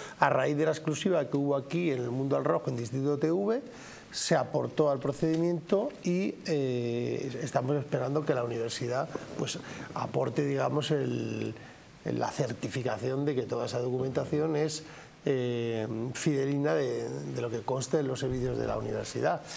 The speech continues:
Pero es curioso, es curioso que gracias a esa información nosotros supimos que, eh, no hubo codirector durante casi seis meses.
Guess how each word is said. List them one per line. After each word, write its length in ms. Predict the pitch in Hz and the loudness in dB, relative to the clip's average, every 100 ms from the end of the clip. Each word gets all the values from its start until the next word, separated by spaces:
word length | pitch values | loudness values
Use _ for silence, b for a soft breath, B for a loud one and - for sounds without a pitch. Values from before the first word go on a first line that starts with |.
| B B B | B B B
Pero 280 | 165 151 165 | 4 4 4
es 160 | 175 | 0
curioso, 720 | - 196 196 226 220 - 185 202 | 0 2 4 2 2 0 0 0
es 140 | 160 | -4
curioso 500 | - 165 190 - 156 | 0 0 2 2 0
que 220 | - 143 127 | 0 0 2
gracias 560 | 135 180 202 151 127 | 4 4 4 2 0
a 40 | 143 | 0
esa 160 | 135 | 0
información 720 | 156 170 160 165 - 190 202 208 B B | 0 2 2 2 2 2 0 -4 B B
nosotros 520 | 143 135 156 165 165 | -2 2 2 2 2
supimos 720 | - 156 165 196 190 233 - - B B B - | 2 2 2 2 2 0 -4 -10 B B B 0
que, 540 | 175 180 - 160 147 | 4 4 2 2 2
eh, 20 | 143 | 4
no 220 | 147 151 | 4 4
hubo 400 | 160 170 160 165 | 4 4 2 4
codirector 800 | 170 160 165 165 - 196 220 277 | 4 4 2 2 4 6 4 0
durante 380 | 143 135 131 131 | 0 2 2 2
casi 280 | 139 - 160 | 0 0 2
seis 280 | 175 139 131 | 2 2 2
meses. 540 | 226 - 113 - - | 0 0 -4 -6 -10